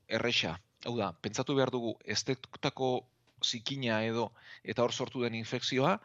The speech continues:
komunikatzen dela batetik kanpora, azalera, eskuineko aldetik, eta bestetik komunikatzen dela maskurira. Eta horrek, e, infekzioa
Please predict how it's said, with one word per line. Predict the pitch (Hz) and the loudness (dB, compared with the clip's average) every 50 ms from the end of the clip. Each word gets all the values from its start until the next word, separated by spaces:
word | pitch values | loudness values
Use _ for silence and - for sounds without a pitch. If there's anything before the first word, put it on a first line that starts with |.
| - _ _ _ | -8 _ _ _
komunikatzen | - - - 120 127 131 - 127 120 - 127 117 | -10 -8 -6 -4 -2 0 0 0 0 0 0 0
dela | 120 113 110 | 2 2 4
batetik | 107 113 117 127 113 120 107 | 2 2 0 -2 -4 -4 -4
kanpora, | - 120 117 120 - 117 107 135 156 | -2 -2 -2 -2 -2 0 0 0 0
azalera, | 143 - 143 117 120 113 101 101 - - - | 0 0 -2 -2 -2 -2 -2 -4 -6 -8 -8
eskuineko | 131 - - 127 120 123 120 123 | -8 -8 -8 -8 -8 -4 -2 0
aldetik, | 120 123 143 143 - 202 226 - - - - - - - - - _ _ | 0 2 0 0 0 -2 -2 -4 -10 -18 -20 -20 -20 -20 -20 -20 _ _
eta | - 117 113 120 | -8 -4 -2 -2
bestetik | 107 127 123 - 135 - 151 135 | 0 0 0 -2 0 0 0 0
komunikatzen | - 120 117 123 120 120 - 123 - - 123 123 | 0 -2 -4 -4 -4 -2 -2 0 0 -2 -2 0
dela | 120 120 117 127 143 147 - - - - - - - - | 2 2 4 4 2 0 -2 -8 -16 -20 -20 -20 -16 -10
maskurira. | 101 101 101 - - - 104 101 92 85 87 - - _ _ _ _ _ _ _ _ | -6 -4 -4 -4 -4 -4 -4 -4 -4 -4 -6 -8 -10 _ _ _ _ _ _ _ _
Eta | - 113 - 107 | -6 0 0 2
horrek, | 107 110 123 123 - - | 4 4 2 2 0 -2
e, | - 110 107 101 - - - | 0 2 2 2 0 -2 -4
infekzioa | 113 113 - 117 - - - 135 131 135 | -2 0 0 0 0 2 2 4 4 4